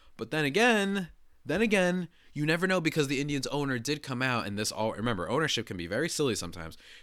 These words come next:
The, the Indians ownership came out, like, last season and was like, "Hey, don't get used to it. You know, don't get too attached." And that was in, presumptuously, we can assume that it was referring to Francisco Lindor. Now,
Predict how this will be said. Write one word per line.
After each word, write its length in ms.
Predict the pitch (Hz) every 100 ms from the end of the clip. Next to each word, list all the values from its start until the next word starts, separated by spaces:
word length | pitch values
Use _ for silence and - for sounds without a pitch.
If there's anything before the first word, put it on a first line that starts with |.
| -
The, 200 | 120 143
the 180 | 117 120
Indians 260 | 143 147 131
ownership 440 | 120 151 135 110
came 180 | 117 113
out, 160 | 117 98
like, 180 | 98
last 280 | 92 107 113
season 240 | 139 123 95
and 100 | 90
was 100 | 87
like, 180 | 87
"Hey, 180 | 104 101
don't 160 | 98 95
get 160 | 92
used 260 | 95 98 -
to 100 | -
it. 160 | - - _ - - - -
You 100 | 95
know, 80 | 95
don't 180 | 92 95
get 140 | 110
too 160 | - 104
attached." 600 | 95 104 85 - - - - - - - -
And 240 | 104 98 95
that 180 | 98
was 320 | 95 95 92 -
in, 380 | 95 87 85 - - - -
presumptuously, 720 | 110 110 104 98 - 92 92
we 200 | 87 90
can 140 | -
assume 360 | 87 - 92 85
that 160 | 85 87
it 100 | 82
was 360 | 80 82 - -
referring 300 | 92 95 87
to 80 | -
Francisco 480 | 92 - - 87 87
Lindor. 280 | 151 131 - - -
Now, 440 | 113 110 107 101